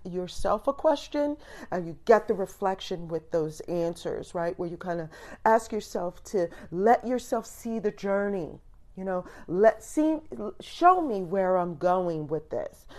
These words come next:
If there's anything weighing heavy on your mind, show, you know, you ask yourself, "Show me where I'm going with this. Why is this something that's weighing on my mind this week?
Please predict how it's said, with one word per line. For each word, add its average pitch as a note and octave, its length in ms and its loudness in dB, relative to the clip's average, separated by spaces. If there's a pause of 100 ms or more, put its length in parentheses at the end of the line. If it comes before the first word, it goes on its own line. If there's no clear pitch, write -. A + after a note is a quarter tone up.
(180)
If G3 140 2
there's A3 180 4
anything C4+ 460 0
weighing A3 320 2
heavy G#3+ 380 2
on G3 180 -4
your F#3 120 -4
mind, F3 600 0 (340)
show, D#4+ 680 0
you A#3+ 120 -4
know, A3+ 120 0
you G#3+ 260 -6
ask C#4+ 220 6
yourself, C4 260 -2 (160)
"Show E4 460 4
me D#4 180 -2
where G#3 320 2
I'm F3+ 180 -2
going F#3 460 0
with D#3 220 -2
this. - 360 -4 (240)
Why A3+ 380 4
is C#4+ 280 -2
this G3 400 -2 (200)
something G#3+ 500 2
that's F3 260 -4
weighing F3 380 0
on E3+ 200 -6
my E3 140 -6
mind E3 440 -6
this D#3 240 -10
week? C#3+ 280 -8